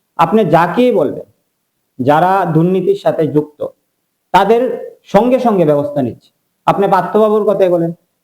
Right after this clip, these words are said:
পার্থবাবু যখন গ্রেপ্তারও হয়নি তখনই ওনাকে দল থেকে সরিয়ে দিল। ওনার বিরুদ্ধে প্রথম যে পদক্ষেপ নিল সেটার নাম হয়েছে মমতা ব্যানার্জি। কিন্তু আজকে আপনি দেখুন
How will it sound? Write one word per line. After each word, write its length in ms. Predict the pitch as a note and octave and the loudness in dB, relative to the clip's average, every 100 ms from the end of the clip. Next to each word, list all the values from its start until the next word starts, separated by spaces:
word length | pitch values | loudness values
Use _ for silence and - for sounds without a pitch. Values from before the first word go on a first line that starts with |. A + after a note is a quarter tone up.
| - | -2
পার্থবাবু 600 | G3 F#3+ A3 A3+ A3+ A#3+ A#3+ G3 | 0 2 2 2 2 0 0 0
যখন 280 | F#3+ G#3 A3 G#3+ - _ _ _ | 0 0 0 -6 -12 _ _ _
গ্রেপ্তারও 560 | B2 G#3 - C4+ C#4 B3+ | 0 2 2 2 4 2
হয়নি 200 | D#3+ A2 - - _ | 0 -4 -8 -16 _
তখনই 280 | G3 G#3+ A3+ G#3 | 2 2 0 0
ওনাকে 220 | F#3+ G3 E3+ | 0 0 0
দল 100 | F3+ F3 | 0 0
থেকে 140 | E3+ E3+ | -2 0
সরিয়ে 240 | E3+ E3 | 0 0
দিল। 100 | D3+ D3 - _ _ _ F3+ | -2 -6 -12 _ _ _ 0
ওনার 160 | A3 A3+ | 2 2
বিরুদ্ধে 240 | A#3+ A3 A#3 | 2 0 2
প্রথম 280 | G#3+ - C4+ C4 - _ D#3+ | 0 2 0 0 -8 _ -4
যে 80 | E3 F#3+ | -2 0
পদক্ষেপ 380 | G3 G#3 G#3 G3 E3 | 2 0 0 -2 0
নিল 100 | D3 B2+ | -2 -4
সেটার 220 | E3 F3+ F#3 | -4 -4 -2
নাম 80 | F#3 | -2
হয়েছে 200 | D3+ D3 E3 | -2 -4 -4
মমতা 240 | D3+ D3+ C3+ | -2 0 -2
ব্যানার্জি। 320 | G2 G#2 _ _ _ _ _ | -4 -14 _ _ _ _ _
কিন্তু 180 | A3 G#3+ A3+ | 0 2 0
আজকে 240 | G#3+ - A#3 G#3+ | -2 -2 0 0
আপনি 160 | A3+ G3+ | -2 0
দেখুন 220 | F#3+ F#3+ | 0 0